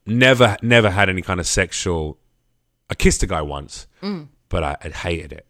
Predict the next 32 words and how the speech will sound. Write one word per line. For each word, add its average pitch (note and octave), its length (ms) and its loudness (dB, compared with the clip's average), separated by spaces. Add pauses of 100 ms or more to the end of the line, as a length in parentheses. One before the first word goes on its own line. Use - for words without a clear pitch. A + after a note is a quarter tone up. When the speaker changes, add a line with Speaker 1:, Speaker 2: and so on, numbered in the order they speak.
(180)
Speaker 2:
Mm. D#3 220 -14 (260)
Speaker 1:
But, A#2+ 80 2
like, A#2+ 160 4
never C3 240 2
had A#2+ 160 -2
any A2 160 -4
kind G2+ 160 -4
of F2+ 220 -6
major F#2 580 -6
sexual F2+ 340 -6
experience B2 380 -4
with F2 60 -8
a - 20 -8
man. E2 180 -6
But, C3 200 -4
you F#3 80 -2
know, D3 160 -2
tastes F3+ 320 -4
change, G#3+ 420 -6
right? C#3 220 -6 (140)
Speaker 2:
Mm-hmm. E3 280 -14 (520)
Mm-hmm. E3+ 160 -20 (300)
Speaker 1:
When D3 140 4
I G#3+ 60 8
was F#3+ 140 4
seven, F3 300 2
I A2+ 120 0
hated A#2 300 0
broccoli. F2+ 380 -2 (580)
Speaker 2:
<laughs> - 20 -10 (1120)
That's B3 340 -4
true. G3+ 440 -6